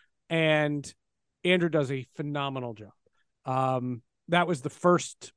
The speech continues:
Red Zone I was ever exposed to when I had DirecTV. Uh,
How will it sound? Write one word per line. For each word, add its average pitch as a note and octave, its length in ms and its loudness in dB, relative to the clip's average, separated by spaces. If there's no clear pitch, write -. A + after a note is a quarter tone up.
Red D#3 260 0
Zone D3+ 300 2
I C#3+ 160 0
was C#3+ 180 -2
ever C3 220 -2
exposed G#3 540 0
to G3 220 0
when E3 160 -4
I A#2+ 80 -10
had A#2 200 -12
DirecTV. E3+ 760 -6
Uh, C3+ 280 0